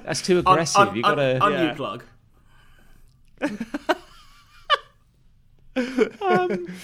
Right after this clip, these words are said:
Speaker 1: uh, what's, like, a re-, what's, like, the most friendly word in the English language? Like, what's the
Speaker 3: Mm.
Speaker 1: l-, love?
Speaker 2: Yeah.
Speaker 1: Um,
Speaker 3: Hug. Um,
Speaker 1: um, g-,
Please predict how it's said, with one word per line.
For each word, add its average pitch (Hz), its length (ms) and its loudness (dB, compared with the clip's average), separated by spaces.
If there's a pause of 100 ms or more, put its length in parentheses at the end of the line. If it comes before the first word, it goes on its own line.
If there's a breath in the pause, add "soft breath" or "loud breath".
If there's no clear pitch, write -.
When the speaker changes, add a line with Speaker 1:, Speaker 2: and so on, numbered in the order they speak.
(1500 loud breath)
Speaker 1:
uh, 147 360 2
what's, 175 260 -2
like, 208 100 -6
a 208 60 -4
re-, 165 340 -2
what's, 190 180 -6
like, 180 100 -4
the 202 60 -6
most 185 240 -2
friendly 139 600 -4
word 107 540 -4 (680)
in 110 180 -8
the 107 180 -6
English 101 420 -10
language? 87 500 -12
Like, 92 140 -4
what's 131 260 -4
the 107 300 -6 (1040)
Speaker 3:
Mm. 123 840 -12
Speaker 1:
l-, 92 100 -10
love? 117 840 -8
Speaker 2:
Yeah. 95 240 -20
Speaker 1:
Um, 101 520 -8
Speaker 3:
Hug. 131 380 -10 (600)
Um, 127 1080 -14 (560)
Speaker 1:
um, 101 480 -10 (160)
g-, - 100 -20